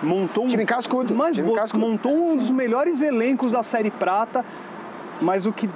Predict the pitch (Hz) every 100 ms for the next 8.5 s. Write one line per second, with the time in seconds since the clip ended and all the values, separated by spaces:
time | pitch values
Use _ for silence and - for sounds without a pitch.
0 | 156 185 196 233 220 165 226 240 175 180
1 | 180 151 147 202 185 156 156 165 165 165
2 | - 180 190 240 220 214 226 233 214 233
3 | - 196 165 160 123 120 - - - -
4 | 117 147 - - - - - - 196 175
5 | - 254 294 285 262 240 247 - 180 147
6 | 233 240 208 196 233 240 214 208 175 156
7 | 170 220 202 151 196 190 185 180 185 -
8 | 175 143 170 214